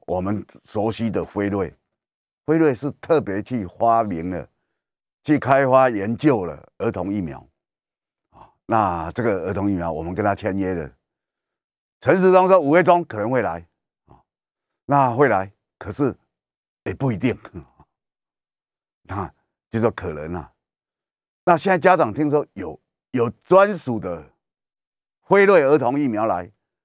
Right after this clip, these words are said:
那我们干嘛冒险去打莫德纳？各位，我讲这，这个，这个过程哦，大家要想清楚哦。想清楚了，道理在哪里？因为我们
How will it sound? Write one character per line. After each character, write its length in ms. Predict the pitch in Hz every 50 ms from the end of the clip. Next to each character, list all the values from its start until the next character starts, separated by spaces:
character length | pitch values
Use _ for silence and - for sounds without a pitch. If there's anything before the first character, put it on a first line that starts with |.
| _ _ _ _
那 140 | - 165 156
我 160 | - - 98
们 140 | 90 90 104 107
干 180 | - 123 120
嘛 180 | 104 87 85 98
冒 200 | 113 117 104 90
险 240 | 76 80 71 71 -
去 100 | - 107
打 340 | 95 - - - - - _ _ _ _ _ _ _ _ _
莫 140 | - 101 -
德 120 | - 71
纳？ 280 | 76 82 78 - _ _ _ _ _ _ _ _ _ _ _ _ _
各 100 | - 143
位， 140 | 143 135 101
我 160 | 78 85 123
讲 180 | 127 - 92 85
这， 180 | - 117 110 - _ _ _ _ _ _ _ _ _
这 100 | - 175
个， 180 | 147 147 135 110 - _ _ _ _ _ _ _ _ _ _ _ _ _ _ _ _ _
这 100 | - 170
个 100 | 147 165
过 240 | - - 180 165 139
程 220 | - 98 95 98 101
哦， 100 | 92 87
大 140 | - 131 123
家 200 | 117 127 113 104
要 240 | 98 127 120 110 92
想 260 | - - 73 67 78
清 180 | - 98 101
楚 200 | 101 - 71 60
哦。 160 | 57 53 55 _ _ _ _ _ _ _ _ _ _ _ _ _ _ _ _ _ _ _ _ _ -
想 260 | - - 165 151 151
清 160 | 143 202 214
楚 140 | 180 170 143
了， 60 | 131
道 180 | 110 202 175 151
理 80 | 120
在 140 | 104 143 131
哪 160 | 120 101 101
里？ 120 | 98 82 - _ _ _ _ _ _ _ _ _ _ _ _ _ _ _ _ _ _ _ _ _ _ _ _ _ _ _ _ _ _ _ _ _ _ _ _ _
因 100 | - 151
为 40 | 135
我 100 | 107 90
们 180 | 95 101 -